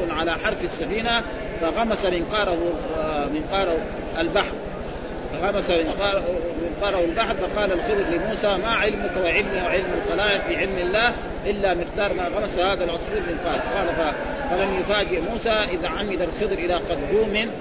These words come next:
فخلق السفينة. فقال له موسى: "قوم حملونا بغير نول وعمدت إلى سفينتهم فخلقتها لتغرق أهلها، لقد جئت ل-،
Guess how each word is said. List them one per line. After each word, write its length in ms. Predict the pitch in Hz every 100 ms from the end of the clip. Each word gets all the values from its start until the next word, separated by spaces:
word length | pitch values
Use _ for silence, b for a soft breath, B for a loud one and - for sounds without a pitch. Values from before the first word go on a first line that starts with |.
| - - 165
فخلق 420 | 160 220 202 180
السفينة. 500 | - 175 180 175 143
فقال 400 | 170 - 233 190
له 120 | 175 180
موسى: 200 | 180 180
"قوم 440 | 151 208 214 190 151 175
حملونا 460 | 175 180 208 185
بغير 460 | 170 170 196 190 185
نول 200 | 185 156 131 - - -
وعمدت 380 | 160 170 214 -
إلى 280 | 190 180 170
سفينتهم 720 | 175 156 170 208 185 208 208 - - 147
فخلقتها 540 | 175 165 208 - 202 180
لتغرق 540 | 165 208 190 - 170
أهلها، 240 | 190 220 190
لقد 240 | 180 175 190
جئت 220 | 214 190
ل-، 140 | 175